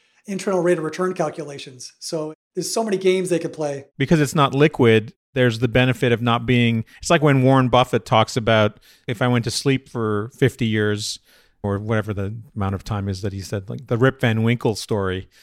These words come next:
Speaker 2: "If I went to sleep and the market closed, I wouldn't care as long as I thought I was gonna be there when I woke up, and it was gonna be there when the market reopened again." Is that part of the benefit of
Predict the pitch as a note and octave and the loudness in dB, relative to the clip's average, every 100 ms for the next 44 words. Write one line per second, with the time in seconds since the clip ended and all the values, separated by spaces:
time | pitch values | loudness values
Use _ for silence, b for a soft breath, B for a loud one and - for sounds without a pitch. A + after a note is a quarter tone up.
0 | b - B2 C3+ B2+ B2 A#2 - C#3 B2+ | b -10 -4 -2 0 -2 -6 -2 -2 0
1 | A#2 C3 C3 C3 - C#3+ C3 A#2 A2 - | -2 -2 -2 -6 -4 0 0 0 -4 -14
2 | - b b b _ - B2+ B2 B2+ B2 | -20 b b b _ -10 -2 0 0 -2
3 | - _ _ E3+ C#3 G#2+ A2 G#2 A#2+ A#2+ | -6 _ _ 2 4 4 0 -2 -2 0
4 | A2+ - A#2+ A2+ - A#2+ A2+ - _ - | -2 -4 -6 -6 -2 0 0 -2 _ -12
5 | G#2+ G#2+ A2+ G2+ A2 G#2+ G2+ G2+ G2+ G2+ | -8 -6 -6 -4 -4 -4 -6 -8 -10 -14
6 | _ G2 G2+ G#2+ B2+ B2 A2+ A2 G#2 A2+ | _ -6 -2 -2 -2 -2 -4 -4 -6 -6
7 | A2 A#2 G#2+ - A#2 A2 G#2+ B2+ D3+ A#2+ | -4 -4 -4 -8 -6 -4 0 0 0 -4
8 | G#2+ G2+ - G#2 G2+ G2+ F#2+ - _ _ | -2 -4 -4 -8 -8 -8 -8 -12 _ _
9 | - C3+ C#3+ C#3+ - D#3 D#3 C3+ A#2 A#2+ | -4 0 2 2 2 2 4 2 2 2
10 | C3 - B2+ A#2+ | 4 2 2 0